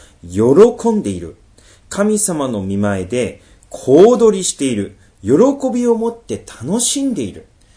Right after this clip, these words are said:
主にある喜び、主を喜んでいるということが、私たちにとっての、え、この神様からの、まあ、願いというか、御心なわけなんですよね。え、ですから、ダビデが今ここで一節と二節で、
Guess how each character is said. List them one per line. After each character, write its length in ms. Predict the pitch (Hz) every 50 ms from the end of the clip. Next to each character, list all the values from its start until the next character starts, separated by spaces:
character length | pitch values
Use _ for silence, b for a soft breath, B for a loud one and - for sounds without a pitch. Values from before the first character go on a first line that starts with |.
| b b
主 300 | b - - - 247 269
に 260 | 262 262 254 240 -
あ 140 | - 165 160
る 340 | 156 175 190 190 185 - - -
喜 80 | 110 107 107 113 104 104 - 104
び、 80 | 92 101
主 280 | - - - 220 240 269
を 200 | 262 262 247 208
喜 520 | 147 131 120 120 147 156 156 - - 185
ん 120 | 190 190
で 120 | 170 156 135
い 260 | 120 - 123 117 123
る 120 | 160 202
と 180 | 196 - 151 127
い 160 | 120 135 156
う 60 | 160
こ 140 | 160 - 180
と 160 | 165 143 120
が、 320 | 107 127 170 185 - - B B B B B B B B
私 400 | - 98 104 104 135 131 131 131
た 80 | - 107
ち 160 | - - 92
に 100 | 85 80
と 160 | - - 107
っ 40 | 104
て 200 | - _ - 90
の、 360 | 85 92 117 139 143 - - _ _ _ _ _ _ _ _ _ _ _ _ _ _ -
え、 60 | 101
こ 140 | - - 95
の 100 | 92 85
神 240 | 85 127 127 135 123
様 220 | - 117 101 90
か 120 | 87 - 95
ら 120 | 87 85
の、 340 | 87 104 123 139 143 - - b b b b b b
ま 80 | - 90
あ、 20 | 90
願 320 | 95 104 101 131 147 147
い 80 | 135 -
と 60 | 101
い 60 | 98
う 40 | 87
か、 80 | - 87
御 180 | 90 98 104 104
心 400 | 170 170 170 - 180 170 175 170
な 100 | 170 160
わ 140 | 160 156
け 100 | 156 139
な 80 | 104 85
ん 60 | 82
で 100 | 80 76
す 80 | - -
よ 140 | 85 78 82
ね。 380 | 104 123 156 180 - - _ _ _ _ B B B B B B B B
え、 80 | 135
で 160 | - 214 262
す 160 | 277 - - -
か 140 | - 151
ら、 320 | 139 147 160 160 147 - 101 98 90
ダ 180 | 143 156 190
ビ 160 | 202 220 214 -
デ 140 | 135 110
が 380 | 95 104 117 127 123 107 95 -
今 240 | - 120 113 113 101
こ 120 | - 120 101
こ 120 | 139 135
で 160 | 131 127 - -
一 120 | 147 165
節 420 | 196 - - - 202 180 - - - -
と 100 | 113 98
二 160 | 101 123 143
節 340 | - 156 139 - - - 85
で、 360 | 107 123 127 110 90 -